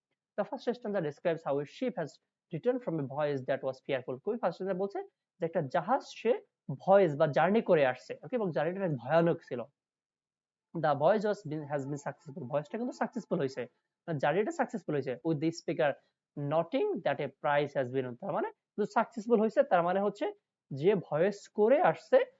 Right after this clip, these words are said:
সে কিছু নিয়ে আসছে আর কি। The people of America have gathered on the shore of the river when the ship is arriving the port। সুতরাং আমেরিকার সবাই এখন সেই জাহাজটা মানে যেহেতু আসছে সুতরাং অপেক্ষারত আছে যে সে কি নিয়ে আসছে। The people are exulting to see the ship and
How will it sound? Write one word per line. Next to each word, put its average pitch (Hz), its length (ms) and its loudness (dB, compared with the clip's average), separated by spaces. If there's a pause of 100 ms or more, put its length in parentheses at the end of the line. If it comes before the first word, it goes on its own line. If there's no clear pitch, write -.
(120)
সে 202 200 -2
কিছু 240 300 -2
নিয়ে 175 380 6
আসছে 135 360 2
আর 131 60 -2
কি। - 160 -10
The 147 140 -4
people 240 340 0
of 233 140 -4
America 175 280 -2
have 147 180 -4
gathered 143 320 0
on 135 140 -2
the 131 100 -2
shore 226 300 -4
of 151 100 0
the 147 140 -2
river 135 260 0
when 135 220 -4
the 156 180 2 (380)
ship 202 220 -2
is 143 80 -6 (100)
arriving 131 340 0
the 120 140 -4
port। 131 160 -6
সুতরাং 147 240 -4
আমেরিকার 147 360 -4
সবাই 196 260 -4
এখন 349 220 -6 (480)
সেই 151 340 0
জাহাজটা 151 720 0
মানে 151 140 -8
যেহেতু 170 180 -4
আসছে 180 260 -2
সুতরাং 180 220 -2
অপেক্ষারত 147 600 0
আছে 135 220 -4
যে 139 100 -2
সে 175 140 -10
কি 294 140 0
নিয়ে 196 180 4
আসছে। 123 300 -6 (340)
The 190 100 -2
people 233 240 -2
are 185 260 -2
exulting 202 500 0
to 175 160 -8
see 156 140 -8
the 156 200 -2
ship 165 200 -2
and 143 140 0